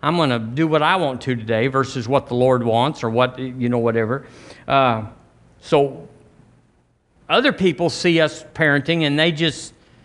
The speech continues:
see construction. They just see raising 'em, getting 'em, getting 'em out of the first grade into the fourth grade, and out of,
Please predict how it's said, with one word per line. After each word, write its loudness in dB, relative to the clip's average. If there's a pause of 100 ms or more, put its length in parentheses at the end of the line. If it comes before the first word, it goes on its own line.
see 0
construction. -2
They 2
just 0
see 0
raising 0
'em, -6
getting 0
'em, 0 (320)
getting 0
'em 0
out 2
of -4
the -6
first -2
grade 2
into 0
the -6
fourth 0
grade, -2
and -4
out 0
of, -4